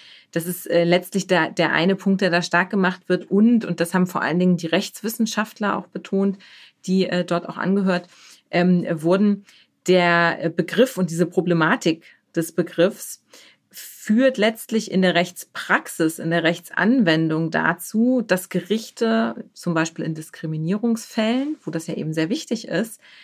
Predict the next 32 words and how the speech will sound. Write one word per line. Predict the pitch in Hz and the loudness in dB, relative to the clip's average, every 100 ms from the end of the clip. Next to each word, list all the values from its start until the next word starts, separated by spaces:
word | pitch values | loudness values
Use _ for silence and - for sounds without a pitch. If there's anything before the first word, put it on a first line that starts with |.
| - _ - | -20 _ -2
diesen | 220 220 | 4 4
Begriff | 202 202 247 - | 4 4 2 2
kaum | - 208 226 226 | 0 4 6 6
je | 185 208 | 4 2
benutzen. | 190 196 220 214 - - - - _ - - - - - _ | 4 4 4 0 -8 -8 -8 -12 _ -20 -20 -20 -20 -20 _
Ne? | 180 214 269 - - | 2 2 2 -4 -2
Und | 185 202 | 0 2
das | 196 | 2
hat | 254 | 2
natürlich | 247 233 240 | 2 0 0
was | 202 202 | 0 0
damit | 202 214 214 | 0 0 -2
zu | - | -12
tun, | - 247 269 226 | -4 2 2 2
dass | 190 - - 180 - | 0 -4 -16 -18 -2
Rasse, | 180 254 - 196 | 0 0 -2 0
wenn | 196 | 2
man | 196 | 2
das | 180 180 | 0 -2
jetzt | 196 - | -6 -4
als | 165 - - - | -4 -6 -6 0
Rechtsbegriff | 254 - - - - 170 - 147 | 0 -2 -16 -10 -4 -4 -4 -8
verstehen | - - 151 - 147 143 156 | -6 -8 -8 -8 -8 -6 -4
will, | 156 185 | -2 0
einfach | 135 180 - 190 - _ _ _ | 2 0 -4 -8 -10 _ _ _
schwierig | - - 180 196 262 233 220 | -10 -6 -2 0 2 0 -2
konkretisierbar | - 196 - 196 202 180 220 165 135 | 0 0 0 -2 -2 0 2 2 2
ist, | 98 220 - | 0 -2 0
weil | 165 185 | 2 2
eben | 202 196 | 2 2
seine | 180 180 185 | 2 2 0
Prämisse | - 185 226 - - 156 | 0 2 2 0 -4 -6